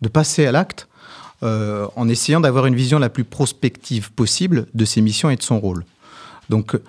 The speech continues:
on est toujours pris, hein, alors, la, la fonction R H est un gestionnaire d'équilibre pris entre le court terme, le long terme, la performance économique, la performance sociale,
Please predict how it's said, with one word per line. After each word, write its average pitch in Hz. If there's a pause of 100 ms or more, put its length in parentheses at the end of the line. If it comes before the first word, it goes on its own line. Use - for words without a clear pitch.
(160)
on 123
est 135
toujours 170
pris, 208
hein, 135
alors, 107
la, -
la 98
fonction 113
R 107
H 131
est 101
un 98
gestionnaire 120
d'équilibre 117
pris 120
entre 110
le 110
court 110
terme, 120
le 107
long 107
terme, 120
la 110
performance 113
économique, 110
la 110
performance 107
sociale, 110